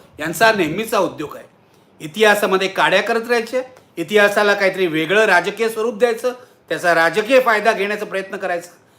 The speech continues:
पण तो या उद्योगामुळे या वेळेला देवेंद्र फडणवीस आणि त्यां-, त्यांचा भाजप खड्ड्यात जाणार आहे. आत्तापर्यंत आपण असं म्हणत होतो की साठ ते पासष्ट जागा भाजपला मिळतील, गेल्या वेळेला एकशे पाच मिळाल्या होत्या.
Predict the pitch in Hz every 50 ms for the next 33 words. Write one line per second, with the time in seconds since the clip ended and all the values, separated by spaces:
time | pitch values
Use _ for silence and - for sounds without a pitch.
0 | _ _ _ _ - 175 170 165 196 175 147 143 170 202 262 269 247 202 165 180
1 | 214 208 - 190 180 165 156 139 139 143 151 151 - _ _ _ _ _ 127 143
2 | 165 180 196 202 196 185 180 170 165 156 170 175 180 151 143 156 156 185 214 214
3 | 220 214 - 170 156 151 147 165 165 - 160 147 143 - 156 160 151 151 147 131
4 | - - - 113 117 104 120 123 147 190 190 - - 120 135 - - - _ _
5 | _ - - 123 113 110 131 156 160 165 147 123 131 131 139 139 139 143 135 123
6 | 143 143 - _ _ _ _ _ _ _ _ _ _ _ - - - - - -
7 | 202 190 202 202 208 196 185 190 202 208 202 196 - 196 180 180 226 226 220 202
8 | - - 151 143 143 147 - _ _ _ _ _ _ - 190 190 - - 190 185
9 | 214 208 - - 220 220 202 175 175 - 202 196 - 214 190 190 180 170 190 190
10 | 175 151 143 143 175 170 175 180 170 165 160 156 151 151 175 180 185 165 143 151
11 | 151 160 165 170 175 175 165 165 - 214 208 - 214 220 220 208 175 151 139 135
12 | 131 123 120 120 - - -